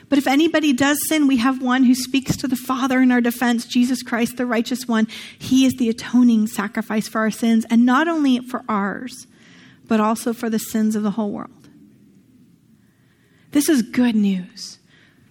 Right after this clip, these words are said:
We're forgiven. That little kid with the Rubik's Cube stickers and the lies that were catching up to her very quickly, she needed to be able to go to church every Sunday and hear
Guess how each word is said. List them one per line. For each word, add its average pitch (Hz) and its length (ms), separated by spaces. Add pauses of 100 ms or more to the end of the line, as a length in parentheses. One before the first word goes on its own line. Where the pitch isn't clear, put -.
(380)
We're 277 220
forgiven. 254 720 (1000)
That 277 320
little 285 340
kid 302 520 (640)
with 247 140
the 254 80
Rubik's 262 380
Cube 277 320
stickers 311 580 (1200)
and 220 160
the 214 60
lies 226 640
that 240 100
were 214 80
catching 220 400
up 214 120
to 202 100
her 226 160
very 220 200
quickly, 262 600 (580)
she - 240
needed 302 280
to - 40
be 247 60
able 247 140
to 233 80
go 262 640 (540)
to - 120
church 226 560
every 240 220
Sunday 240 400
and 208 100
hear 214 560